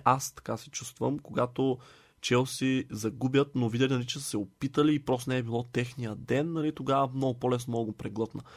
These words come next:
Обаче, когато се види едно безсилие, когато, нали, някакси,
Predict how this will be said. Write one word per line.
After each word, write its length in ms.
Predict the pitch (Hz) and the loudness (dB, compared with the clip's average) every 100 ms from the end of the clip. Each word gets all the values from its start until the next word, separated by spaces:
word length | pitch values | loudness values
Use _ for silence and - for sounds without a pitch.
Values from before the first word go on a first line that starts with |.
| - - - | -20 -20 -12
Обаче, 400 | - 95 120 - | -4 0 2 0
когато 480 | - 113 127 123 135 - | -2 2 2 2 -4 -4
се 100 | 107 | -6
види 140 | 110 131 | -2 -2
едно 180 | 120 | -2
безсилие, 640 | 131 113 107 - 123 120 113 | -2 -2 -2 -4 -2 -2 -2
когато, 460 | 123 120 123 127 - _ - | -2 -4 -2 -4 -6 _ -8
нали, 220 | 113 113 | -4 -2
някакси, 640 | 127 123 117 123 - 135 | -2 -2 -4 -4 -4 -6